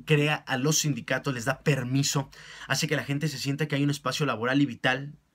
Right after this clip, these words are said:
para que confíen otra vez en que no va a volver a pasar lo de la, lo del veintinueve al treinta y nueve, hace que salga al fondo de la olla. Y no solo es lo económico, es lo social, es lo moral, es lo cultural y lo político.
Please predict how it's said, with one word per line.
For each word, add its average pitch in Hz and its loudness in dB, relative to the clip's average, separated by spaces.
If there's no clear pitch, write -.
para 120 0
que 117 -8
confíen 135 0
otra 151 0
vez 135 -2
en 147 -2
que 127 -4
no 120 -2
va 135 -2
a 139 0
volver 139 0
a 143 -4
pasar 127 -4
lo 143 2
de 139 -2
la, 117 -2
lo 113 -4
del 110 -4
veintinueve 117 -4
al 143 -2
treinta 120 -8
y 110 -6
nueve, 131 -2
hace 135 0
que 151 -4
salga 147 2
al 147 -2
fondo 147 0
de 123 -4
la 110 -2
olla. 135 -2
Y 151 6
no 147 4
solo 170 0
es 170 0
lo 175 2
económico, 147 2
es 143 0
lo 160 2
social, 143 0
es 156 0
lo 147 0
moral, 127 0
es 143 0
lo 139 -4
cultural 120 -2
y - 0
lo 117 -6
político. 98 -8